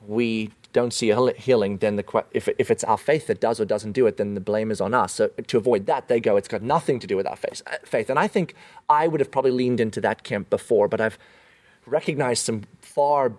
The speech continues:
more beautiful things now than I ever have before that doesn't leave me there. So Jesus does at times say, "Because of your faith, partly in, bec-,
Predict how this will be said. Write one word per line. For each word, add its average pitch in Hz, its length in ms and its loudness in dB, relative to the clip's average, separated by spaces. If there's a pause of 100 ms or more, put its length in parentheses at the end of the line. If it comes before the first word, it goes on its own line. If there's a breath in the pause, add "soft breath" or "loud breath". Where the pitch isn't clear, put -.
more 117 180 4
beautiful 120 440 4
things 107 360 -4
now 101 220 0
than 101 160 -2
I 98 100 -2
ever 110 220 -2
have 104 180 -4
before 104 320 0
that 98 140 -2
doesn't 107 320 0
leave 90 200 -6
me 90 120 -6
there. 85 200 -2
So - 260 -6 (540 loud breath)
Jesus 180 500 0
does 156 420 -2
at - 220 -2
times 147 280 -2
say, 98 220 -2
"Because 131 380 -4
of 113 120 -2
your 139 220 2
faith, - 480 -6
partly 170 480 0 (100)
in, 120 220 -2
bec-, - 240 -8